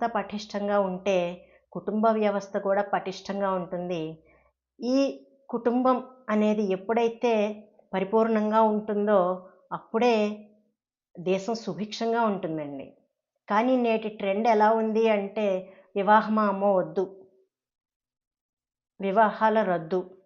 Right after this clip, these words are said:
ఈ దిశగా యువత వెళుతున్నారు. దీనికి కారణాలు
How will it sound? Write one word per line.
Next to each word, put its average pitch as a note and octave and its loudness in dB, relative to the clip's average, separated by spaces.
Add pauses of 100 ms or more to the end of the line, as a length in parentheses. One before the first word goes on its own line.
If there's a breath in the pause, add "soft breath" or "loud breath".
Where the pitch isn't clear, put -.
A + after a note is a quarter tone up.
ఈ G#3+ 0
దిశగా G#3+ 2 (320 loud breath)
యువత G3+ 2
వెళుతున్నారు. G3 0 (220 loud breath)
దీనికి G#3 0
కారణాలు G#3 0